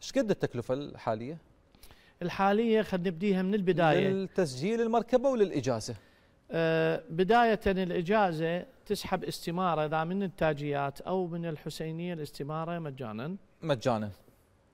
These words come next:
Speaker 2: زين. آه، تذهب إلى الفحص الطبي، وهذا الفحص الطبي ما يخص المرور، هذا يخص وزارة الصحة، خمسة وعشرين ألف. خوش. بعدين تجيك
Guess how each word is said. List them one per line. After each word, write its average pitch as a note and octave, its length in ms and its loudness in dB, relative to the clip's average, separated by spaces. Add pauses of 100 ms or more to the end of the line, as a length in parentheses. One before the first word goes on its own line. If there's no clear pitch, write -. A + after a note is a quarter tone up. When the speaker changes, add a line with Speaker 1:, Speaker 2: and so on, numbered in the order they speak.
(140)
Speaker 2:
زين. C#3 320 -10 (840)
آه، D3 400 -2 (100)
تذهب D#3+ 360 -2 (180)
إلى D#3+ 120 -2
الفحص - 360 -6
الطبي، C3+ 500 -8 (340)
وهذا D3 300 -4
الفحص - 380 -8
الطبي C#3+ 340 -8
ما C#3+ 100 -6
يخص - 340 -10
المرور، A#2+ 480 -8
هذا C3 200 -8
يخص B2 320 -12
وزارة G#2+ 400 -12
الصحة، A2 460 -16 (360)
خمسة A#2+ 240 -10
وعشرين G2 400 -12
ألف. - 200 -16 (1300)
خوش. D#3 240 -4 (600)
بعدين D3+ 400 0
تجيك D#3 600 -8